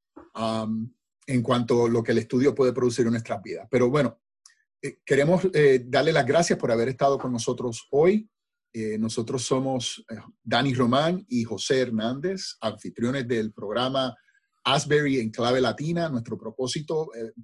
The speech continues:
de ahora en adelante nos va a estar escuchando por lo menos una vez por semana. Ah, y nuestro propósito es educar, a expandir el reino de Dios, eh,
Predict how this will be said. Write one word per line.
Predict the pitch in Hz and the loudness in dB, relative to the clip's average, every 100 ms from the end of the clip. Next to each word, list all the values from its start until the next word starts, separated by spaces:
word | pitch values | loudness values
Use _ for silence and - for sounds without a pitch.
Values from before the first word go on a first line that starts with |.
| _ _ _ _ | _ _ _ _
de | 113 | 0
ahora | 117 135 | 2 2
en | 160 | 2
adelante | 143 127 156 151 | 2 2 0 0
nos | 123 113 | 0 0
va | 110 | -2
a | |
estar | 113 131 | -2 -4
escuchando | 131 120 117 151 180 175 | -4 -6 -2 0 0 0
por | 123 | -2
lo | 107 | -2
menos | 113 139 | -2 -2
una | 131 127 | -2 -2
vez | 127 | -4
por | 135 120 | -6 -6
semana. | 117 117 151 180 _ _ _ _ _ _ _ | -6 -4 -4 -6 _ _ _ _ _ _ _
Ah, | 123 117 113 113 | -2 0 2 0
y | |
nuestro | 123 123 117 | -2 -2 -2
propósito | 117 123 147 143 | 0 -2 0 2
es | 139 | 2
educar, | 120 113 143 170 - _ _ _ _ _ | 0 0 4 4 0 _ _ _ _ _
a | 113 110 110 | -6 -6 -4
expandir | 120 110 - 110 107 143 165 | -6 -2 -2 -2 0 4 4
el | 147 | 4
reino | 156 156 156 | 2 0 2
de | 147 | 2
Dios, | 139 156 185 - - - | 2 2 0 -2 -10 -8
eh, | 113 101 101 | -4 -2 -4